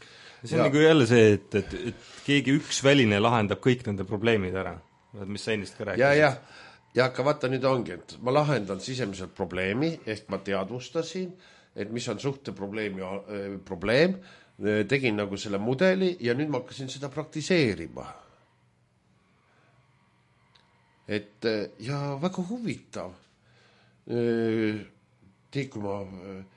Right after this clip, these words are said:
Speaker 2: noh, nii kui ma praktiseerima hakkasin, tekkis ka võimalus, et seda praktiseerida. Ja no näe, toimib asi.
Speaker 1: Ahah, väga huvitav, et, et sul oli probleem,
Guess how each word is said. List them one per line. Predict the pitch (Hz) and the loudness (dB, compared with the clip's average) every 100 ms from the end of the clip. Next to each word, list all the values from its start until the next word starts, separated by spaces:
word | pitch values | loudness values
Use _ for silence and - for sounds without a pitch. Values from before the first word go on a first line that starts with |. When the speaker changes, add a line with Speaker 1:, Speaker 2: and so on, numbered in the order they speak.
| _ - | _ -6
Speaker 2:
noh, | 117 131 - | -4 -4 -6
nii | 135 143 | -4 -4
kui | 131 | 0
ma | 123 | 0
praktiseerima | 131 120 131 165 147 127 127 | 0 -6 -4 2 2 2 -2
hakkasin, | - 135 | -4 -12
tekkis | 131 127 - - | -10 -8 -8 -2
ka | 196 | 4
võimalus, | 240 135 90 80 98 | 6 6 4 0 -6
et | 90 | -6
seda | - 98 | -2 -2
praktiseerida. | - 107 - 98 131 95 73 67 - 67 - _ _ _ _ _ _ _ _ _ _ _ _ _ _ _ _ _ _ _ - | 0 -4 -2 4 6 6 2 -6 -10 -12 -14 _ _ _ _ _ _ _ _ _ _ _ _ _ _ _ _ _ _ _ -12
Ja | 90 | -8
no | 101 113 | -6 -4
näe, | 160 185 113 - _ _ _ _ _ _ - | -2 -2 -4 -10 _ _ _ _ _ _ -10
toimib | 147 196 185 131 90 | -2 -2 -2 -4 -6
asi. | 87 - - - _ _ _ _ _ _ _ _ _ _ _ _ _ _ _ _ _ _ _ _ _ _ _ - | -10 -16 -20 -20 _ _ _ _ _ _ _ _ _ _ _ _ _ _ _ _ _ _ _ _ _ _ _ -6
Speaker 1:
Ahah, | 131 160 120 | -2 0 4
väga | 143 | 4
huvitav, | 160 139 107 | 6 4 2
et, | 98 123 | 0 0
et | 110 | 0
sul | 156 | 4
oli | 151 107 | 4 4
probleem, | 113 95 175 202 131 113 | 2 4 6 8 6 4